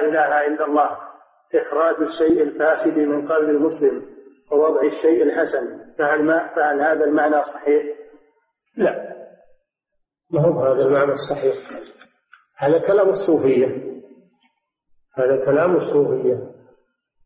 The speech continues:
Speaker 2: معنى لا إله إلا الله أن لا يعبد إلا الله سبحانه وتعالى،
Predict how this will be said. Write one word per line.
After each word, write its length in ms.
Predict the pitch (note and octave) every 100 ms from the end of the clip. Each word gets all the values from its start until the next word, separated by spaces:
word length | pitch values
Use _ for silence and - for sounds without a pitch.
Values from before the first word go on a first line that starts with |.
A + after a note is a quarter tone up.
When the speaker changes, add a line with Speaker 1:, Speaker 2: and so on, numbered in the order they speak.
| _ _ _ _
Speaker 2:
معنى 280 | D3 D3+ D#3+
لا 220 | D#3 D#3
إله 480 | D#3+ D3+ C#3+ C#3 C#3+
إلا 160 | C#3
الله 500 | C#3+ F3+ A3+ - - - - _ _ _ _ _ _ _ _ _ _ _ _ _
أن 160 | E3+ D#3+
لا 100 | D3
يعبد 400 | D3+ E3 E3+ D#3+
إلا 300 | D3+ E3+ D3+
الله 340 | C#3 C#3+ -
سبحانه 520 | C3 - C3+ A#2+ A#2+ A#2+
وتعالى، 440 | A#2 A2+ A2+ -